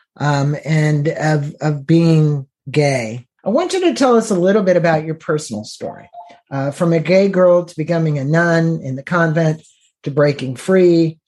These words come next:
I say breaking free, uh, because, you know, religion versus spirituality versus faith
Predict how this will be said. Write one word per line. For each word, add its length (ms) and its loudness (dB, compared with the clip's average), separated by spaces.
I 120 -2
say 200 -2
breaking 460 -4
free, 460 -4
uh, 360 -2
because, 540 -2
you 120 -2
know, 240 2
religion 1120 0
versus 360 0
spirituality 1120 0
versus 380 0
faith 600 0